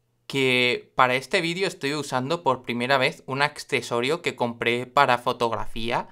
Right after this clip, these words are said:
que lo compré en noviembre de dos mil dieciocho y recién hoy, abril de dos mil veinte,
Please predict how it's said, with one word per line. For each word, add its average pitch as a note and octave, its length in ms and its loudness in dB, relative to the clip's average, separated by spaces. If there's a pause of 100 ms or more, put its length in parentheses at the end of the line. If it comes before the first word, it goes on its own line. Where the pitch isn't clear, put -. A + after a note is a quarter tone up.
(720)
que C3 260 0
lo B2+ 220 2
compré B2+ 420 0
en D3+ 160 -2
noviembre B2+ 720 2
de A#2+ 80 -2
dos A#2 320 -2
mil C3 200 -4
dieciocho C#3 840 -2 (560)
y C3+ 280 0 (300)
recién D3+ 800 0
hoy, G#3 540 2 (120)
abril C#3 520 2
de C#3 80 6
dos B2+ 260 -2
mil D3+ 220 -4
veinte, E3+ 500 0